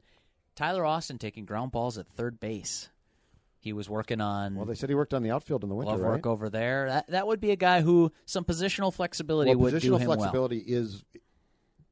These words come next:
Speaker 2: this baseball in some ways is, is turning into basketball.
Speaker 1: Yep.
Speaker 2: Like, you're going to be, you've, you,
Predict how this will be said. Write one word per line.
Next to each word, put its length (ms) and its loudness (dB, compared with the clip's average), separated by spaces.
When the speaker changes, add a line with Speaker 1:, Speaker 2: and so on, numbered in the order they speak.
Speaker 2:
this 340 2
baseball 580 0
in 80 -4
some 160 -4
ways 160 -4
is, 80 -12
is 160 -6
turning 200 -6
into 120 -6
basketball. 480 -12
Speaker 1:
Yep. 160 -10
Speaker 2:
Like, 220 -4
you're 240 4
going 360 0
to 40 -6
be, 140 0
you've, 400 -2
you, 240 -4